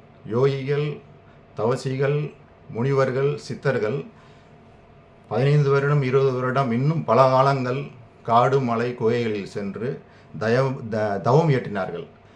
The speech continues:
எதற்காக தவம் இயற்றினார்கள்? சுத்த உஷ்ணத்தை உண்டாக்கிக் கொள்வதற்காக. நான் முதல் பதிவிலே சொல்லியிருப்பேன், endothermic ஹீட் என்று இங்கிலீஷில் சொல்வார்கள். அந்த சுத்த உஷ்ணம்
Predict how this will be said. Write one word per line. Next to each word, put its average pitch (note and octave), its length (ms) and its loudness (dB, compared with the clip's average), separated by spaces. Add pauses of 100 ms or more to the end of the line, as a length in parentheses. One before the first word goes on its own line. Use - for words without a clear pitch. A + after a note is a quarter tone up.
(160)
எதற்காக C#3 460 0
தவம் A#2 320 0
இயற்றினார்கள்? G#2 680 -4 (360)
சுத்த A#2+ 340 -6
உஷ்ணத்தை A#2+ 440 -4
உண்டாக்கிக் G#2 400 -2
கொள்வதற்காக. F2+ 760 -8 (460)
நான் A2 240 -2
முதல் C3+ 220 2
பதிவிலே A#2 360 -2
சொல்லியிருப்பேன், G#2 680 -6 (360)
endothermic B2 640 2
ஹீட் A2 340 -10 (100)
என்று G#2+ 420 0
இங்கிலீஷில் G#2 500 -6 (480)
சொல்வார்கள். G#2 580 -4 (760)
அந்த A#2 160 0
சுத்த D#3+ 460 0
உஷ்ணம் D3 360 0